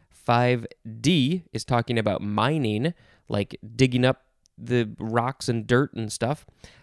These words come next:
Uh, and the synonyms for that one are fault and dislocation. Five E, failure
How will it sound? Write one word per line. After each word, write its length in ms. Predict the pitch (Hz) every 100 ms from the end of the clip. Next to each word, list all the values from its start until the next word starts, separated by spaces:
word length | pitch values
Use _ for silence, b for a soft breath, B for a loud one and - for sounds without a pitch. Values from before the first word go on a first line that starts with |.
| b
Uh, 200 | 110 117
and 100 | 110
the 80 | 139
synonyms 500 | - 165 165 160 156
for 120 | -
that 180 | 131 139
one 200 | 143 139
are 200 | - 107
fault 500 | 101 - 165 185 - - -
and 340 | 131 135 135 - 110
dislocation. 1000 | 139 - 127 123 - 127 - 98 80 - _ _ _ _ b b b _ _ _
Five 440 | - - 113 113 -
E, 380 | 156 170 107 92 - _ b
failure 720 | _ _ 160 190 175 147 185